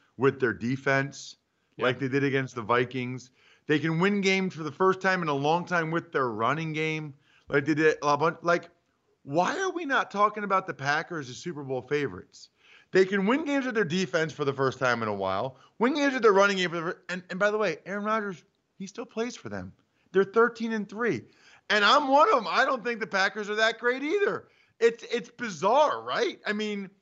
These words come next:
Speaker 1: y-, you would think that they would be the runaway favorite based on that stuff, but they're not.
Speaker 2: Yeah, I, I don't love this Packers team. I, I just think they're,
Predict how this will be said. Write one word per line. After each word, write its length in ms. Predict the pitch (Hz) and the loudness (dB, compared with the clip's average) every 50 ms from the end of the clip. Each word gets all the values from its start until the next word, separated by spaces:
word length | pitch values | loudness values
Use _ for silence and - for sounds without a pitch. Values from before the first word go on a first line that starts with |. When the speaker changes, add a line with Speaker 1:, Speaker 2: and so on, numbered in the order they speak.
| _ _ _ _ _ _ _ 208 | _ _ _ _ _ _ _ -16
Speaker 1:
y-, 80 | 208 190 | -16 -14
you 240 | 196 214 220 240 262 | -10 0 2 2 2
would 180 | 262 285 277 - | 2 0 -2 -2
think 220 | - 320 302 226 | -2 -2 -2 -2
that 100 | 277 233 | -6 2
they 160 | 254 240 233 | 2 2 4
would 140 | 233 226 196 | 4 0 -2
be 100 | 214 240 | -4 0
the 140 | 220 214 202 | 2 2 2
runaway 500 | 185 214 226 233 233 226 226 226 220 220 | 2 2 2 2 2 2 2 2 2 2
favorite 540 | 214 220 226 233 285 311 247 214 170 - 131 | 2 0 0 0 0 2 -2 -2 -4 -2 -2
based 280 | 170 160 165 139 - | -2 -2 -2 -2 -2
on 140 | 165 160 165 156 | -2 -2 0 0
that 220 | 151 151 151 - | -2 -2 -2 -6
stuff, 300 | - - 175 190 185 196 | -2 2 2 2 2 0
but 160 | 214 208 208 | -4 -2 0
they're 100 | 220 208 | 0 0
not. 380 | 220 247 285 302 320 - - _ _ _ _ _ _ _ _ _ _ _ _ _ _ - - - - - - | 2 2 0 0 -2 -6 -12 _ _ _ _ _ _ _ _ _ _ _ _ _ _ -20 -20 -20 -20 -20 -4
Speaker 2:
Yeah, 220 | - 180 180 185 190 | 0 2 6 6 6
I, 120 | 208 226 208 208 - | 6 6 4 2 4
I 160 | 208 220 220 | 6 6 6
don't 340 | 196 208 220 208 214 208 180 | 6 4 4 4 2 0 -2
love 260 | 165 160 165 156 135 | 0 0 0 0 -2
this 180 | 156 151 143 | -6 -8 -8
Packers 480 | - - 165 143 143 - - 139 123 - | -8 -6 -4 -4 -4 -4 -6 -10 -10 -10
team. 360 | - - 151 143 131 120 127 131 | -8 -6 -6 -6 -6 -6 -2 0
I, 120 | 165 190 | 0 2
I 120 | - 202 208 | 2 2 2
just 200 | 190 214 - - | 2 0 -2 -2
think 160 | 220 208 165 | -4 -4 -2
they're, 240 | - 202 180 143 | 0 -2 -2 -2